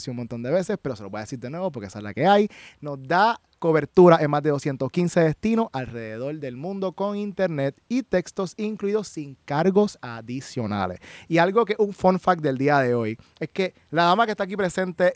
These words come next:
que no hemos llegado a ese tema, pero ella vive en Suecia. ¿Y quién tiene señal en Suecia?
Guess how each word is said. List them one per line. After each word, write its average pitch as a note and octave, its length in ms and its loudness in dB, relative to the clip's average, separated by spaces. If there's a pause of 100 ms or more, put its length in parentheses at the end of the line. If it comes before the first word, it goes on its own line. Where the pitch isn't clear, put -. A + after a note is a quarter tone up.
que D3 140 -2
no C#3+ 80 -2
hemos E3+ 140 0
llegado F3 260 4
a F3+ 40 4
ese D#3+ 140 0
tema, E3 240 2
pero C3+ 140 2
ella D#3 180 0
vive E3+ 460 -2
en C#3 160 -8
Suecia. D3 600 -2 (540)
¿Y G#3 120 -10
quién G#3+ 260 -2
tiene A#3 420 -4
señal G#3+ 380 4
en G#3+ 100 2
Suecia? A3+ 480 6